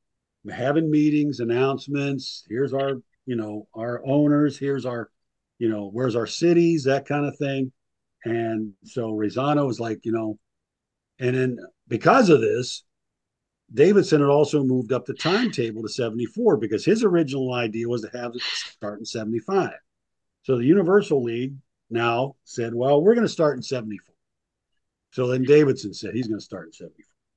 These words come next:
So, but the W F L, the real W F L, really got off to a good start, you know, signing players, um, you know, um, and they, um, Razzano really wasn't having much luck with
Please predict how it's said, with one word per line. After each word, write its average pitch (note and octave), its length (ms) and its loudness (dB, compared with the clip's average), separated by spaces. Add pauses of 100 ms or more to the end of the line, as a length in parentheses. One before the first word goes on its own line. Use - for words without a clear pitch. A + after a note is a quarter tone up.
(480)
So, C#3 480 0 (400)
but C3 160 0
the B2+ 80 -6
W D#3+ 320 4
F D3+ 100 2
L, C#3+ 320 4
the A#2+ 120 -2
real F3+ 200 8
W A#2 360 -4
F - 120 -16
L, G#2 240 -8
really D3 300 4
got C3+ 220 4
off C3 180 2
to C3+ 120 -2
a C3 40 -6
good C3+ 180 -2
start, B2 460 -6 (400)
you A2+ 100 -4
know, G2+ 140 -6
signing C3+ 480 -2
players, C3+ 800 0 (480)
um, G#2 360 -10
you A2+ 120 -6
know, G2 300 -12 (120)
um, G2 300 -14 (340)
and G#2+ 160 -8
they, G#2+ 160 -6
um, G2+ 160 -16
Razzano A#2+ 640 0
really C3+ 220 4
wasn't C3 280 2
having B2+ 180 2
much B2 200 -6
luck C#3 320 -2
with G2 220 -6